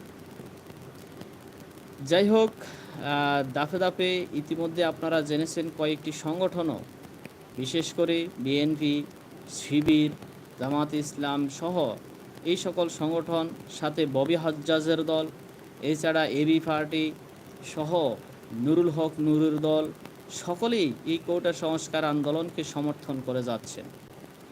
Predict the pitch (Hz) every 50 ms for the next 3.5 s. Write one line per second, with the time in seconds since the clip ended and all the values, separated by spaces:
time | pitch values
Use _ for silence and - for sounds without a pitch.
0 | - - - - - - - - - 160 170 190 208 196 202 208 202 202 202 202
1 | 196 196 190 - 202 190 196 190 185 185 185 185 - - - - - - 175 202
2 | 226 220 - - 185 165 160 147 151 151 147 151 151 143 143 143 - - 170 160
3 | 123 135 143 147 147 143 127 151 143 147